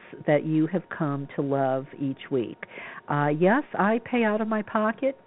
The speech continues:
uh, you know, to keep the show on the air. I enjoy what I'm doing,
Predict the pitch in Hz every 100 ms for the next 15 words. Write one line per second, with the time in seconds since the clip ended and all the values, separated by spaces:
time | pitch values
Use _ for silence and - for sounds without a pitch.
0 | - 165 160 160 156 - - - 175 160
1 | - - 196 - 190 - 185 180 175 180
2 | 180 190 202 - 160 165 147 156 147 160
3 | 175 175 180 170 165 180 190 208